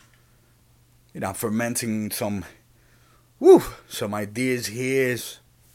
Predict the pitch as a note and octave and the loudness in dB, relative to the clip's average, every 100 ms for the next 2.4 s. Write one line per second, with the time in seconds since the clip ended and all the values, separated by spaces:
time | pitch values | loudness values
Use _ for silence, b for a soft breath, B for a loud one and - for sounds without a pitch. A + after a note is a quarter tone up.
0 | b b b _ G2+ G2 A#2+ B2 A#2+ - | b b b _ -18 -8 -6 -4 -4 -8
1 | - A#2+ B2+ C3 B2 B2+ A#2+ A#2 D#3 G#3+ | -2 2 4 2 0 0 0 -2 -6 -8
2 | C4+ C4+ G3+ | -4 -2 -4